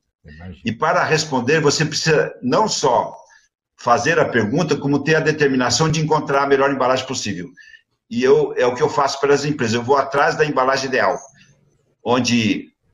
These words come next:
Speaker 2: tudo se adapta à ideia original, inclusive a fabricação, o custo, et cetera. Porque,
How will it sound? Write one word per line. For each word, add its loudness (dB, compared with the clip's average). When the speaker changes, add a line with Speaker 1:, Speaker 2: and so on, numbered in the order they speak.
Speaker 2:
tudo 0
se -4
adapta 0
à -2
ideia 2
original, 0
inclusive -2
a 2
fabricação, 0
o -6
custo, -2
et -6
cetera. -2
Porque, -2